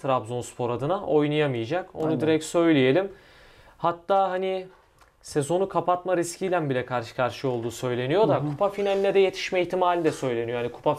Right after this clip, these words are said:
Speaker 1: kupada finale kalırsa Trabzonspor. Ama Trabzonspor'un zaten çok alternatifli ve geniş bir kadrosu var. Ki Vakayeme de zaten son maçlarda pek performans vermiyordu yani.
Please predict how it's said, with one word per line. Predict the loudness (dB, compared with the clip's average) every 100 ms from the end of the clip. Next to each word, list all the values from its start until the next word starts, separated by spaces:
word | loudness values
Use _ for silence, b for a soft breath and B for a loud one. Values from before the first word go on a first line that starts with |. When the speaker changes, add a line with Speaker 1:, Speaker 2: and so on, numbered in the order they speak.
| -4
Speaker 1:
kupada | -10 0 0 0
finale | 0 2 2
kalırsa | 2 2 0 -2
Trabzonspor. | 0 0 -2 -8 0 2 2 B B B B B -4
Ama | -2
Trabzonspor'un | 0 0 2 0 0 0 0
zaten | 2 2 2 -2
çok | -4 0
alternatifli | 0 2 -2 -4 -6 -2 0
ve |
geniş | 2 0 -2 -6
bir |
kadrosu | -2 -2 0 -4 -2
var. | 0 -2 b b b
Ki | -2 0 0
Vakayeme | 0 -2 -2 -2
de | 0
zaten | 0 0 -4
son | -4 -4
maçlarda | -4 -4 -2 -2 0
pek | -2 0
performans | -2 -2 -4 -4 -2 2
vermiyordu | 4 4 0 -2 -2
yani. | -2 -4